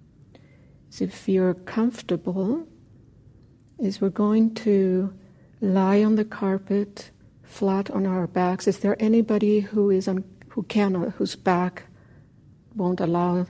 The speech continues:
that? I can offer an alternative posture. Everybody can. Okay. And Nina, if we could remove the chairs that are not being used so we have the space. Open, when you are on your back,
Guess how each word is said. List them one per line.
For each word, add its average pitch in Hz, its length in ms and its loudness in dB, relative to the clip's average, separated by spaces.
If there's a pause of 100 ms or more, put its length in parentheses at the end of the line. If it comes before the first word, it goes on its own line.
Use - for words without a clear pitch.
that? - 420 -4 (760)
I 208 80 -2
can 175 240 -4
offer 165 500 -2 (200)
an 175 320 -2
alternative 185 640 -2 (160)
posture. - 420 -8 (160)
Everybody 180 560 -2 (160)
can. - 360 -6
Okay. 185 280 -4 (680)
And 214 240 6 (140)
Nina, 226 440 6
if 214 200 2
we 247 100 4
could 262 360 0
remove 220 520 4
the 202 80 0
chairs 196 560 2
that 180 340 -4 (260)
are 180 100 0
not 175 220 -2
being 180 240 0
used 175 260 0
so 185 100 0
we 180 120 2
have 180 220 -2
the 185 100 0
space. 185 420 0 (1040)
Open, 262 340 8
when 233 220 10
you 269 160 12
are 240 160 8
on 226 160 8
your 269 140 8
back, 185 380 2